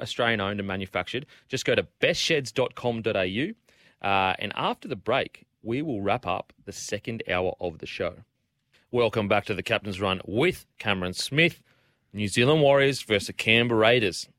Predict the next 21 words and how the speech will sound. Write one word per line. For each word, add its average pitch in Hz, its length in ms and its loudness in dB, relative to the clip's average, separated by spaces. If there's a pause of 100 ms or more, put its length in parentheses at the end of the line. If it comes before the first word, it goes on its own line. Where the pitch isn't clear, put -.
Uh, 92 420 2
Watani 117 500 -2
Zelezniak, 117 600 -4
he's 107 180 -2
out 131 200 2
with 98 120 -10
concussion. 135 460 -4 (280)
Curran 131 340 4
is 120 160 -2
out. 143 220 2 (160)
Panay 127 380 2
is 117 140 -2
out. 131 220 2 (340)
Kossi's 151 380 0
been 98 200 0
dropped. - 380 -4 (420)
Uh, 95 260 4 (460)
new 127 160 0
faces 151 500 0
are 90 100 -2 (100)
Berry, 147 400 2